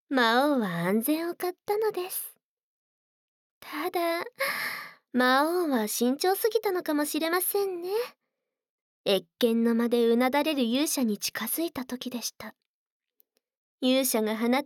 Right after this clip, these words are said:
た一撃が、魔王の上半身を吹き飛ばしてしまいました。ええ、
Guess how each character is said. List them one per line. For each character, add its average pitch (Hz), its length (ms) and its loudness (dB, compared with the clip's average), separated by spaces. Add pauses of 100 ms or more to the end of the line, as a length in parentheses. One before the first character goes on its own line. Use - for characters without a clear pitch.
(140)
た 254 80 0
一 247 260 -2
撃 269 300 -6
が、 285 160 -6 (760)
魔 302 420 4
王 330 40 2
の 262 140 4
上 262 220 2
半 359 200 -2
身 302 320 2
を 220 80 0
吹 - 260 -10
き - 0 -
飛 370 140 0
ば 466 100 2
し - 80 -4
て 415 120 0
し - 180 -2
ま 247 140 4
い 262 100 -4
ま 302 100 -10
し - 140 -12
た。 - 280 -14 (2250)
え 277 340 2
え、 370 240 -4